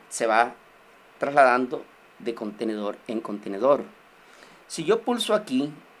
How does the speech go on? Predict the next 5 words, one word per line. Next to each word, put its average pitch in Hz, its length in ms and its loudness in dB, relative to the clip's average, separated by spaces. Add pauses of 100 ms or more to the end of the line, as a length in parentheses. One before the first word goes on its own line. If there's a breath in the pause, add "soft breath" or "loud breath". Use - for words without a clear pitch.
(520)
Insert 165 600 0 (1400)
más 113 240 -6 (140)
F, 123 400 -2 (2000)
escuchen 113 380 -6
atentamente. 110 680 -4